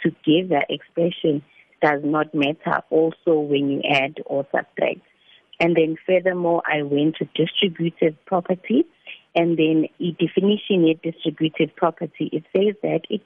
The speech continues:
distributive property liberekiswa in expressions as well as in numbers, where a number is multiplied by the total numbers in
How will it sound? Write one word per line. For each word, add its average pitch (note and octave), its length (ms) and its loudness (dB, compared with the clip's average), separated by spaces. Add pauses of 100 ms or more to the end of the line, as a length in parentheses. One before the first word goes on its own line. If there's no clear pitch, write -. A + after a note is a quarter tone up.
distributive F3+ 840 -4
property D#3+ 560 -6 (460)
liberekiswa F3+ 840 0
in E3 140 2
expressions B3 840 -2 (280)
as E3 160 0
well E3 180 2
as E3+ 120 -2
in D#3 200 0
numbers, E3 440 0 (560)
where F#3 380 4
a G3 80 0
number F3 400 0 (100)
is D3 220 -6
multiplied E3 920 -2 (400)
by E3 240 2
the D#3+ 220 -2
total G#3+ 400 0
numbers D#3+ 400 0 (260)
in A3 260 0